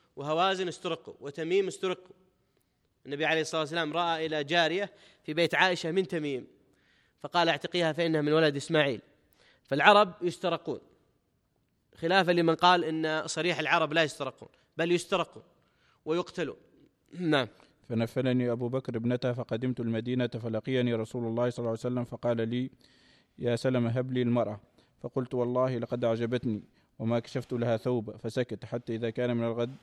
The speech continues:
Speaker 2: لقيني رسول الله صلى الله عليه وسلم في السوق، فقال: 'يا سلمة، هب لي المرأة، لله أبوك'، فقلت: 'يا رسول الله، والله ما ش-، كشفت لها ثوب وهي لك'،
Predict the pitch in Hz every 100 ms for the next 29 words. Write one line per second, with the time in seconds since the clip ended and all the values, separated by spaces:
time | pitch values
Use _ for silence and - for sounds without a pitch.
0 | - 117 110 127 123 120 123 113 113 117
1 | 117 113 117 120 127 117 113 - 127 117
2 | 113 - 123 127 - - - _ - 110
3 | - 131 120 117 120 123 123 120 123 107
4 | 117 156 120 117 120 120 113 120 117 -
5 | - _ _ _ - - 131 127 127 120
6 | 123 120 123 120 120 127 127 123 120 -
7 | 143 127 131 - 120 117 113 135 131 117
8 | 113 127 120 120